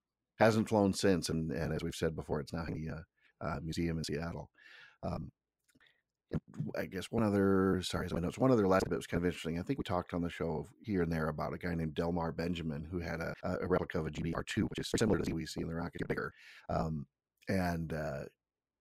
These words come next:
you know, this was a, this was a modern day replica, and there were certainly some upgrades and things, but it still had, you know, it still had the same configuration as an original G B, and he would do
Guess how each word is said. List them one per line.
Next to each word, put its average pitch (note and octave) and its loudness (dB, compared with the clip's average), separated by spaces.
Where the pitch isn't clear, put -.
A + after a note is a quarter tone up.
you - -8
know, C#2+ -6
this - -4
was F2+ 2
a, E2+ 2
this C#3 2
was B2 0
a G#2+ 6
modern F#2 6
day F2 4
replica, D#2 -2
and E2 -4
there E2 -4
were D#2 -6
certainly E2+ -4
some E2+ -4
upgrades D#2 -6
and D#2+ -10
things, D2+ -6
but F2 -4
it D2+ -4
still F#2+ -2
had, E2+ -2
you F#2+ -4
know, - -4
it F2+ -4
still G#2+ 2
had G#2 8
the F2 0
same G2+ 4
configuration F#2 2
as E2+ -2
an E2+ -4
original E2 -2
G F2 -2
B, D#2+ -2
and E2 -6
he A2 -2
would G2 2
do E2+ 2